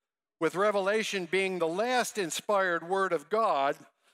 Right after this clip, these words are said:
its content must be truly known and shared. Since the prophetic accounts of the tribulation compose over two-thirds of this book,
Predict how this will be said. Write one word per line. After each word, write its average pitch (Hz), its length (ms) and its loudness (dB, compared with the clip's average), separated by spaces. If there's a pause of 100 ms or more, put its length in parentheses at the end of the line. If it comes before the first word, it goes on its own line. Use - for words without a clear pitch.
(280)
its 151 160 -2
content 196 680 -2
must 156 260 -2
be 147 140 -4
truly 220 600 -2
known 143 480 -2
and 180 160 -4
shared. 185 480 -2 (1080)
Since - 360 -4
the 185 100 -2
prophetic 226 640 -2
accounts 196 540 -2
of 185 120 -2
the 170 120 -2
tribulation 170 720 -2
compose 170 540 -2
over 165 260 -2
two-thirds 202 720 -2
of 165 160 -4
this 160 180 -4
book, 131 360 -8